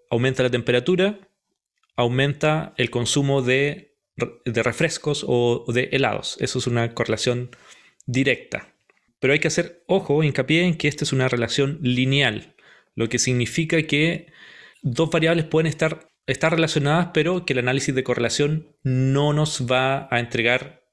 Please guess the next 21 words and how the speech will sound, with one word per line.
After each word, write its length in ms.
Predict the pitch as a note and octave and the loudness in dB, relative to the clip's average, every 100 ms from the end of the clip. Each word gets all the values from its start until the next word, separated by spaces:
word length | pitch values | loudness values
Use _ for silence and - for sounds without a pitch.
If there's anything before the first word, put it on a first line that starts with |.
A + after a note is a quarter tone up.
| _ | _
la 100 | A2+ | -2
información 840 | A#2 A#2 A#2 A2+ - C#3 C3 C3+ C3 | -2 0 -2 0 0 0 0 -4 -6
necesaria 580 | B2+ B2 A2 C#3+ D3+ E3+ | -2 0 2 2 2 2
para 160 | C#3 C3 | 2 0
identificar 460 | B2 - - E3 | -2 -4 -2 -2
esta, 220 | D#3 C#3+ | 0 -2
esta 260 | C#3 - C3+ | -2 -2 -2
relación 720 | B2+ A#2 G#2+ - D#3+ F3 F#3 - - - - | 0 0 0 0 2 0 -4 -18 -20 -20 -8
o 160 | - A#2 | -2 0
dependencia 500 | A#2 A2+ A#2+ C#3+ D3+ | 2 0 0 0 -2
entre 200 | C3+ C3+ | 0 2
dos 160 | C3 | 2
variables, 500 | B2+ C3 F#2+ - - - | 2 2 0 -2 -14 -6
porque 220 | A2 A2+ | -4 -2
pueden 200 | B2+ B2+ | 0 0
estar 240 | - C3 | -2 -4
correlacionadas 720 | - A#2+ A2 - A#2+ B2+ C3 | -2 -2 -2 -2 -2 0 -2
o 160 | - A#2+ | 0 0
relacionadas 640 | A2 A2+ - B2 C3 - | 0 0 0 0 0 0
no 300 | B2+ B2+ D#3 | 0 2 2
linealmente, 800 | D3+ C#3 C#3 C3+ A2 G2 - - | 2 2 0 0 0 -2 -8 -14